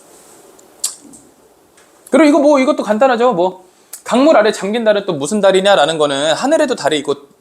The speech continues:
강 아래도 달이 있네. 이건 뭐니? 이렇게 하는 거예요. 취해가지고 정신 나간 거죠. 됐어요? 달 위에 이제 배를 타고 달 아래 앉았으니, 그러니까 완전 이제 달이 이렇게 있고 여기도 달에 비쳤고 달, 달 위에 배를 이렇게 탔죠.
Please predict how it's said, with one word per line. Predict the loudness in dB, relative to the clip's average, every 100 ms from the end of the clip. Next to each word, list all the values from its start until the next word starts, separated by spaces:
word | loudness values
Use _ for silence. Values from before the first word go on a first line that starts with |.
| _
강 | -4 0
아래도 | 0 0
달이 | -2 -4 -4
있네. | -4
이건 | -6 -4
뭐니? | -4 -4
이렇게 | -6 -8 -8
하는 | -8
거예요. | -6 -4
취해가지고 | -4 -4 -2 -2 -2
정신 | -6 -6 -4
나간 | -2 -4
거죠. | -8 -10 -14 -18 -18 -8
됐어요? | -2 0 0 -8 -6
달 | -2 0
위에 | 0 -2
이제 | -4 -2
배를 | 0 0
타고 | 0 -2
달 | 0 2
아래 | 2 2 2 0
앉았으니, | -4 -6 -6 -6 -12
그러니까 | -12 -6
완전 | -6 -4 -8
이제 | -8 -12 -12 _ -20 -20 -6
달이 | -2 0
이렇게 | -2 -4 -8
있고 | -4 -2 0 0
여기도 | -2 -4
달에 | -6 -4 -4
비쳤고 | -6 -16 -10 -6 -6
달, | -4 -4 -4 -12 -20 _ -16
달 | -4 0 0 -2 -8
위에 | -8 -2 0 0
배를 | -4 -4
이렇게 | -6 -10
탔죠. | -12 -2 0 0 -4